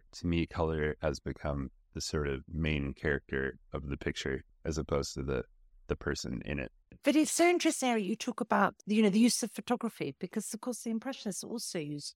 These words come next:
Speaker 2: photography in a way for, if you think of Degas,
Speaker 1: Yeah.
Speaker 2: you know, also to capture the moment and to
Speaker 1: I think the Impressionists used photography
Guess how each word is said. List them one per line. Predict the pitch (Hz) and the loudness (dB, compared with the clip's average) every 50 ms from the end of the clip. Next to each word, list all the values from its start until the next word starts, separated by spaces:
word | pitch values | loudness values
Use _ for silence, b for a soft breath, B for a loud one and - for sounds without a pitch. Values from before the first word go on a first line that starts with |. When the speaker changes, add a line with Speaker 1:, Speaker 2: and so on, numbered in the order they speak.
| _ _ | _ _
Speaker 2:
photography | - 196 175 - - 165 - 160 - - - 147 | -10 -10 -8 -8 -8 -8 -8 -8 -8 -8 -8 -6
in | 143 143 | -6 -6
a | 147 | -6
way | 147 156 156 151 147 147 | -6 -4 -2 -2 -2 -4
for, | - - - 156 143 143 143 143 147 147 143 - _ _ _ _ _ _ | -6 -6 -6 -4 -2 -2 -2 -2 -2 -4 -6 -8 _ _ _ _ _ _
if | - | -10
you | - | -8
think | 165 - 175 156 - - | -8 -6 -6 -8 -6 -8
of | 160 135 - _ _ _ _ _ - | -10 -10 -10 _ _ _ _ _ -2
Degas, | - 165 156 - | -2 0 2 2
Speaker 1:
Yeah. | 156 160 160 | 2 2 2
Speaker 2:
you | 160 - 175 | 0 0 0
know, | 175 175 175 | 0 -2 -2
also | - 131 - 156 165 - - 175 | -2 -6 -8 -8 -8 -8 -8 -8
to | - - | -10 -10
capture | - - 185 - _ - - - | -10 -8 -8 -8 _ -12 -14 -10
the | 160 160 | -8 -6
moment | 160 165 165 160 165 165 175 175 170 170 - - | -4 -2 -2 -2 -2 -4 -4 -4 -6 -6 -8 -10
and | - - 131 135 135 131 | -10 -10 -10 -10 -10 -10
to | - - - 147 135 135 135 131 131 135 139 _ _ - | -10 -8 -6 -6 -4 -6 -6 -6 -8 -10 -12 _ _ 0
Speaker 1:
I | 101 95 | 2 2
think | 104 107 92 - _ _ - | 4 2 0 0 _ _ 0
the | 104 | 0
Impressionists | 98 90 87 101 95 - - 90 87 85 - | 2 4 6 4 4 4 2 -2 -2 -2 -2
used | 85 85 85 76 - | -2 -2 -2 -2 -4
photography | - - - 98 90 82 80 78 69 76 73 73 78 - | -6 -2 6 8 8 8 8 4 2 0 -2 -2 -2 -4